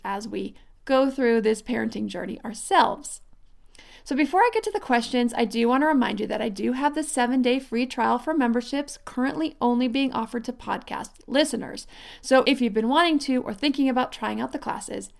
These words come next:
you can try them out free for seven days. You get access to all of the classes on the site, but you won't be able to get your personalized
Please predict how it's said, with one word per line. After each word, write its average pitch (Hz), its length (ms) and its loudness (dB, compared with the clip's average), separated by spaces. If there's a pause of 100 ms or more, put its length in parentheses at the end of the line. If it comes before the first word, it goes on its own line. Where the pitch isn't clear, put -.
(100)
you 226 160 -2
can 302 220 -2
try 269 240 2
them 285 140 2
out 320 200 0
free 254 240 0
for 269 160 -4
seven 220 460 0
days. 190 400 -8 (300)
You 240 120 0
get 233 140 6
access 226 400 0
to - 260 -8
all 254 220 4
of 359 80 0
the 339 80 -2
classes 254 360 0
on 254 140 2
the 254 120 2
site, 185 380 -8 (280)
but - 140 2
you 247 100 4
won't 254 240 6
be 240 140 2
able 220 140 0
to 226 100 -6
get 226 120 -8
your 233 120 -2
personalized 220 760 -4